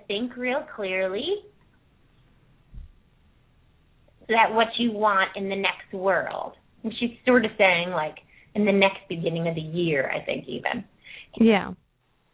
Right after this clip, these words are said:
Speaker 1: And you know what? If you really think about it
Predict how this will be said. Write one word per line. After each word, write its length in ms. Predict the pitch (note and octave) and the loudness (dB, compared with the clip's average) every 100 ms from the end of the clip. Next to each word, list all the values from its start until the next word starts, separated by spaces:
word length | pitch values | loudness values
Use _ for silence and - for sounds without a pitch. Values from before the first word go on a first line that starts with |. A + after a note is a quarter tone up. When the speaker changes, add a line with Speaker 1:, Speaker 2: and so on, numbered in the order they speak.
| _ _ _ - | _ _ _ 0
Speaker 1:
And 160 | G#3+ | 6
you 100 | G#3+ | 6
know 260 | G#3+ G#3 G#3+ | 8 8 8
what? 420 | G3+ F#3+ B3 E4+ - _ _ _ _ _ _ _ _ _ _ _ _ _ _ _ _ _ _ _ | 6 6 4 0 -6 _ _ _ _ _ _ _ _ _ _ _ _ _ _ _ _ _ _ _
If 140 | - G3+ | -8 -4
you 180 | G#3+ G#3 | -4 0
really 340 | G#3+ A3 B3 | 2 2 0
think 140 | A#3+ A3 | -2 -2
about 340 | G#3+ F#3+ F#3 | 2 4 2
it 80 | E3+ | 0